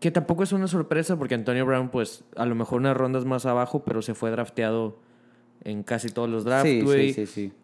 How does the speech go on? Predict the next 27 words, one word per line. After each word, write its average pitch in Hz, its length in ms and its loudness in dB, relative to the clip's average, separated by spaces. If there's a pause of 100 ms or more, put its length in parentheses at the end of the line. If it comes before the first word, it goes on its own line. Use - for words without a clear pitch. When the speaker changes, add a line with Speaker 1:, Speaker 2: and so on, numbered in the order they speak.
Speaker 1:
Eh, 101 520 -2
ha 113 80 0
sido 123 280 -2
constante, 135 840 -2 (240)
se - 120 -2
ha 131 60 4
mantenido 123 460 2
disciplinado. 123 800 2
Digo, 113 260 2
fuera 120 220 0
de 127 80 2
los 120 180 -4
últimos 117 360 -2
dos 113 160 -2
años 117 280 -2
que 107 240 2
había 110 180 2
sido 117 240 0
un 117 80 0
desmadre, 117 460 0
güey, 147 180 0 (460)
pues - 140 -8
sabíamos 123 560 2
del 120 180 2
talento 117 440 0
de 120 60 0
este, 117 640 0